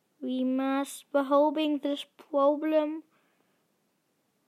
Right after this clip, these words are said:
My English is very excited.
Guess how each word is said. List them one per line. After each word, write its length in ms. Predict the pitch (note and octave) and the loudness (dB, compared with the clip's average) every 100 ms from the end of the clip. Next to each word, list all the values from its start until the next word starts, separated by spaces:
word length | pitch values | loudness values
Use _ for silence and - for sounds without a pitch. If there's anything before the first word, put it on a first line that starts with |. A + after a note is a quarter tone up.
| _ _ _ _ _ _ _ _ _ _ _ _ _ _ _ _ _ _ _ - | _ _ _ _ _ _ _ _ _ _ _ _ _ _ _ _ _ _ _ -4
My 140 | C4 | -2
English 560 | C4 C#4 D4 D#4+ D4+ D4+ | -2 -2 -2 0 -2 -4
is 140 | C#4 | -6
very 380 | C4+ C#4 D4 C#4+ | 0 2 2 0
excited. 920 | C4 - C#4+ C#4+ D4 D4 D#4 D#4 | -2 -8 -4 -2 -2 0 -2 -2